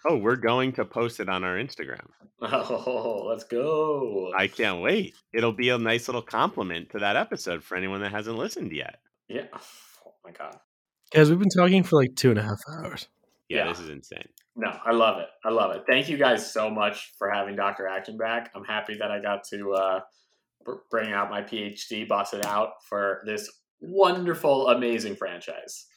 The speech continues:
Speaker 1: I just, like, I always think about, like, all the years you went through to get that P H D. Like, so many years of seeing action films.
Speaker 2: Yeah, of just, like,
Speaker 1: And
Speaker 2: getting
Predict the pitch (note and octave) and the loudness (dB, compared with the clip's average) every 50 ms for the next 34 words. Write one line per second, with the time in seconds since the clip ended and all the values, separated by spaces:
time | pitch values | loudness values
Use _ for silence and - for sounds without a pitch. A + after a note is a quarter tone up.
0 | _ - C#3+ D#3+ E3 D3 D3+ F3 F3 A3+ A3 - G3 F3 D3 C#3+ F3 G3+ G#3+ - | _ 4 6 6 8 8 6 6 6 6 6 8 8 8 8 8 6 4 4 2
1 | - - B2+ A#2+ A#2+ A2+ C3+ B2+ C#3 C#3 C#3 C#3 A#2+ A2+ G#2 - - G#2+ G#2+ G#2 | 0 0 0 2 4 2 4 6 8 6 6 6 6 4 2 2 2 0 0 0
2 | G#2 F#2 D#2+ D#2 F2 F#2+ G2 F#2+ F#2+ F2+ F2 F#2 F2+ F2 D#2+ D2 D#2 D#2 C#2+ - | 0 -4 -4 -4 0 0 2 2 0 0 -2 -4 -4 -4 -2 -4 -4 -6 -8 -6
3 | G2 F#2+ F2+ F2+ E2+ - D#2+ D2+ D2 - F2 F2 E2+ - - - E2 D#2 D2+ D2+ | -4 -4 -4 -4 -6 -6 -8 -8 -6 -4 -2 -2 -2 -4 -6 -8 -6 -6 -6 -6
4 | C#2+ - - C#2+ C#2 C2+ C#2 D#2+ F2 F#2+ G#2+ F2+ G2+ - - - - - - B2+ | -8 -10 -10 -8 -6 -4 -2 -2 -4 -4 -2 -2 -2 -2 -2 -4 -4 0 2 2
5 | A2+ A2+ A#2 A#2+ B2 A#2+ A#2 A2+ G#2+ F#2+ F2 F2 F2 E2+ E2+ E2+ E2 E2 F2 D#2 | 4 4 2 2 2 2 2 0 0 0 0 -2 -2 -2 -2 -2 -4 -6 -8 -10
6 | - - E2+ D#2+ D#2 D#2 D2 C#2 C#2 C#2 C#2 - - F#2+ F2+ E2+ - F#2+ G2 G2 | -10 -6 -6 -4 -4 -4 -6 -8 -6 -8 -8 -8 -8 -12 -12 -10 -8 -6 -6 -6
7 | G2 G2+ G2+ G#2 G#2+ A2 - B2+ A2+ G#2 F2 F2 - A2+ G#2+ G#2 A2 A2 G#2 - | -6 -6 -8 -8 -8 -8 -4 -2 -2 -2 -2 -4 -4 -4 -6 -6 -6 -6 0 2
8 | A2+ G2+ G#2+ A2 G#2+ G#2 G#2 G2+ A2 G#2+ G#2 G#2+ G#2+ G#2 G2+ G2+ - - | 2 4 4 4 4 4 4 4 4 4 2 2 0 -2 -6 -8 -10 -14